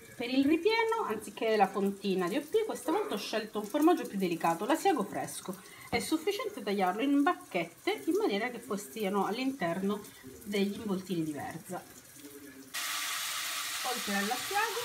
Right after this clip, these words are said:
il ripieno degli involtini di verza è semplicissimo. Prosciutto cotto, va benissimo anche affumicato, anche la mortadella se vi piace.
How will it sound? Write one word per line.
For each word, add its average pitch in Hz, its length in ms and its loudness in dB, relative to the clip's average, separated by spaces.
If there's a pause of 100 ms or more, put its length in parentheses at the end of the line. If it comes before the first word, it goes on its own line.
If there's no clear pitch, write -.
(120)
il 220 60 -4
ripieno 220 320 -2
degli 190 180 0
involtini 202 400 -2
di 302 60 0
verza 427 400 -2 (320)
è 208 80 -4
semplicissimo. 190 880 -4 (400)
Prosciutto - 500 -6
cotto, 285 400 -4 (220)
va 208 60 -2
benissimo 202 460 -4
anche 202 160 -6
affumicato, 277 600 -4 (240)
anche 320 240 0
la 226 100 -4
mortadella 202 440 -6
se 202 140 -8
vi 180 140 -6
piace. 180 360 -2